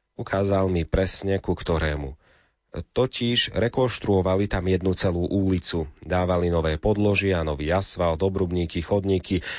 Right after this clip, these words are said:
a bolo tam i veľa robotníkov. „Spýtaj sa ho, či nenašiel mobil v modrom púzdre.“ Hovorím,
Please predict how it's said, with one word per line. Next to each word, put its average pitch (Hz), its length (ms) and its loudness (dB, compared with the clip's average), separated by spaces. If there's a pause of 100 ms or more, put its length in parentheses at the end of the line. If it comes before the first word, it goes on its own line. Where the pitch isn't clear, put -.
(140)
a 90 160 -4
bolo 92 160 4
tam 87 240 0
i - 20 2
veľa 85 220 0
robotníkov. 76 800 -4 (560)
„Spýtaj 78 560 -2
sa 76 160 -2
ho, 92 240 0 (480)
či 85 160 -2
nenašiel 104 560 2
mobil 92 480 2
v 82 80 -8
modrom 90 480 2
púzdre.“ 73 560 -2 (640)
Hovorím, 87 720 2